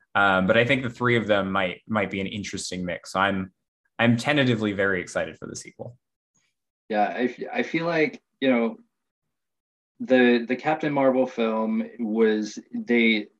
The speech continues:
Speaker 2: they tr-, tried to lean too heavily into the nineties nostalgia, and it just kinda, it was, it was all over the place.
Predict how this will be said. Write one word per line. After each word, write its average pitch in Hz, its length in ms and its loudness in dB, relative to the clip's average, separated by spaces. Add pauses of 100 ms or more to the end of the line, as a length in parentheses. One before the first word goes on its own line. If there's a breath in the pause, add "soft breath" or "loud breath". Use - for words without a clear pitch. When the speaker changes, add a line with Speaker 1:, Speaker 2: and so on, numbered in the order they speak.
Speaker 2:
they 117 120 2
tr-, - 120 -8 (240)
tried 117 460 4
to - 140 -4
lean 110 600 0
too 107 280 -4
heavily 101 640 -2
into 98 520 -8
the 98 100 -8
nineties 98 540 -6
nostalgia, 107 680 -2 (640)
and 107 140 0
it 98 300 -4
just 104 280 -6
kinda, 104 240 -4
it 101 120 -2
was, - 340 -10
it 117 80 -2
was 101 220 -4
all 92 180 -2
over 90 140 -8
the 95 100 -6
place. - 320 -10